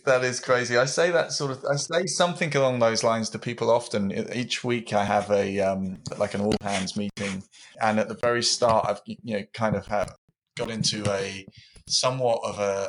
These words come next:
a rhythm of describing how many weeks it is from home, right? So I'll, I'll say something like, "It's update twenty-five, that's twenty-six weeks from home.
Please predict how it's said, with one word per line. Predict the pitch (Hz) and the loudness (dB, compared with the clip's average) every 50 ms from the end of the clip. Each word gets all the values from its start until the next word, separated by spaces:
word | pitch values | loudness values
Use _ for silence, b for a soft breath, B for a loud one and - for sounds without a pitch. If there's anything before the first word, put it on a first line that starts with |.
| - - - | -6 -8 -10
a | 113 | -12
rhythm | 101 104 113 120 110 101 101 98 | -10 -6 -6 -6 -6 -6 -10 -14
of | 98 - _ | -14 -14 _
describing | - 107 - - - 110 107 107 107 92 104 98 | -4 -2 -2 0 2 4 4 4 4 2 0 -4
how | 95 104 107 107 | -2 0 0 0
many | 107 104 104 101 | 0 0 -4 -4
weeks | 98 104 107 - - - | -4 -6 -6 -6 -6 -6
it | 110 104 | -4 -4
is | 104 95 - | -4 -6 -6
from | - 101 92 | -6 -8 -4
home, | 92 98 95 95 104 110 113 110 | -2 0 0 0 0 -4 -4 -4
right? | 101 98 95 - - | -4 -4 -4 -2 -2
So | - - 104 101 101 | 0 2 2 2 2
I'll, | 98 98 101 95 - - 107 | 2 0 0 -2 -4 -2 -2
I'll | 104 104 | -2 -2
say | - - 104 101 | 0 -2 -2 -2
something | - 104 101 - | -2 -4 -4 -2
like, | 98 101 101 - - | -2 -2 -2 -2 -6
"It's | 104 - | 0 2
update | 120 117 - - - 123 117 110 - | 2 2 2 2 2 2 2 2 -2
twenty-five, | - - 120 117 113 113 107 - 113 107 107 104 104 101 - | -4 -2 0 0 0 0 0 2 4 4 6 4 4 2 2
that's | - 107 92 - - | 0 0 0 0 -4
twenty-six | - - 120 117 113 110 - 127 123 - - | 0 0 0 2 2 -2 -2 -4 -4 -4 -4
weeks | 120 113 110 95 - | -6 -6 -6 -6 -6
from | - 107 101 101 | -6 -6 -4 0
home. | 110 117 110 101 101 101 101 | 2 2 2 2 0 -4 -10